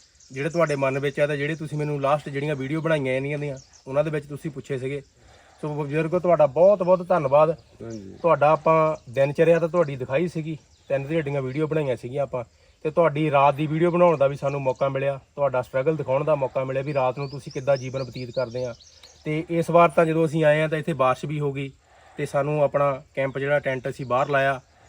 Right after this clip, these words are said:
Speaker 1: ਤੇ ਉੱਥੇ ਲਾ ਕੇ ਸਾਨੂੰ ਸੌਣਾ ਪਿਆ। ਤੇ ਬਹੁਤ ਵਧੀਆ ਮੌਸਮ ਵੀ ਸੀਗਾ। ਤੇ ਬਹੁਤ ਬਹੁਤ ਸ਼ੁਕਰੀਆ ਕਰਦੇ ਆ ਬਜ਼ੁਰਗਾਂ ਦਾ, ਤੁਸੀਂ ਸਾਨੂੰ ਆਗਿਆ ਦਿੱਤੀ ਇੱਥੇ ਰਾਤ ਰੁਕਣ ਦੀ, ਆਪਣੇ ਕੋਲ ਰੁਕਣ ਵਾਸਤੇ।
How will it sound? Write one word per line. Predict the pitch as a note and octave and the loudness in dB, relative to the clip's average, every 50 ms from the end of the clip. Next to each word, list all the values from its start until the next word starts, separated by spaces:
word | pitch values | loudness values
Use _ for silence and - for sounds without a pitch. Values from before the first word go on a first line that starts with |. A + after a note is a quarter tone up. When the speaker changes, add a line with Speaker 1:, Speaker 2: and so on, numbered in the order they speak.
| _ _ _ - | _ _ _ -4
Speaker 1:
ਤੇ | C3+ C3+ C3 C3 - | -2 -2 -2 -4 -6
ਉੱਥੇ | C#3+ C#3 - E3+ | -8 -4 0 2
ਲਾ | D#3 D3 C#3 | 2 2 2
ਕੇ | B2+ C3 | 0 -2
ਸਾਨੂੰ | - - C3+ C3+ B2+ | -6 -6 -6 -6 -6
ਸੌਣਾ | - C3 B2+ B2+ B2+ | -6 -4 -4 -4 -2
ਪਿਆ। | A#2+ C3 C3+ C3 B2 - _ _ _ _ _ _ _ _ _ - | -2 -2 -4 -4 -4 -8 _ _ _ _ _ _ _ _ _ -8
ਤੇ | C#3+ C#3+ C#3+ C#3+ C#3+ C#3 | -4 -4 -2 -2 -2 -4
ਬਹੁਤ | B2 B2 D3 F3 F#3+ F3+ | 0 4 4 4 4 4
ਵਧੀਆ | D#3 C#3 D3+ D3+ F#3+ G3+ F#3 | 2 -2 0 4 6 6 6
ਮੌਸਮ | D#3 C#3 C3 - - D3+ D3 | 6 4 0 0 -2 -4 -4
ਵੀ | D#3+ E3 | -4 -4
ਸੀਗਾ। | - D#3 D#3 F3 D#3+ D3+ - _ _ _ - - - - - - | -4 -2 -2 -2 -2 -2 -8 _ _ _ -20 -20 -20 -20 -14 -12
ਤੇ | C#3+ | -12
ਬਹੁਤ | C3+ B2 C#3+ E3+ F#3+ F#3 | -6 0 4 4 4 6
ਬਹੁਤ | F3+ F3+ F#3+ F3 F#3 - | 4 4 2 2 2 -2
ਸ਼ੁਕਰੀਆ | - C#3+ - D#3 D3+ D#3+ E3 | -4 -8 -8 -2 2 2 4
ਕਰਦੇ | D#3+ D#3 D#3 D3 D3 D#3+ E3 | 6 6 4 4 4 4 2
ਆ | E3 D3+ | 2 0
ਬਜ਼ੁਰਗਾਂ | C#3 C3+ D3 D3+ D3 C3+ D3+ D3 | -2 -2 -2 -2 0 0 0 0
ਦਾ, | D3+ D3+ C#3+ | 0 0 -2
ਤੁਸੀਂ | - D3+ D3 D3+ | -2 -4 -6 -6
ਸਾਨੂੰ | C#3 C3 D3 C#3+ D3 D3 D3 C#3+ D3 - - | -4 -2 -2 -2 0 -2 -4 -4 -6 -8 -8
ਆਗਿਆ | C#3+ C3 B2 B2 C#3 C#3+ | -6 -6 -2 -2 -2 -2
ਦਿੱਤੀ | C#3 C#3 - - D#3 | -2 -6 -8 -6 -8
ਇੱਥੇ | D3 - E3+ D3+ | -6 -4 -2 0
ਰਾਤ | C#3 B2+ B2+ B2 - | 2 2 0 0 -2
ਰੁਕਣ | B2+ B2+ - C#3 C3 | -6 -8 -6 -6 -6
ਦੀ, | C3 C3+ C3+ C3 - _ _ _ | -6 -8 -12 -14 -16 _ _ _
ਆਪਣੇ | C3 B2 - C3+ C3+ B2+ | -8 -8 -4 -4 -4 -4
ਕੋਲ | - C#3 C3 C3 B2+ B2 - - E3+ F3+ E3+ - | -4 -4 -2 -2 -2 -2 -4 -8 -18 -20 -20 -16
ਰੁਕਣ | C3+ B2+ - C3+ B2+ | -14 -8 -4 -2 0
ਵਾਸਤੇ। | B2+ B2+ A#2+ - - C#3+ D3 | 0 0 0 -2 -6 -14 -16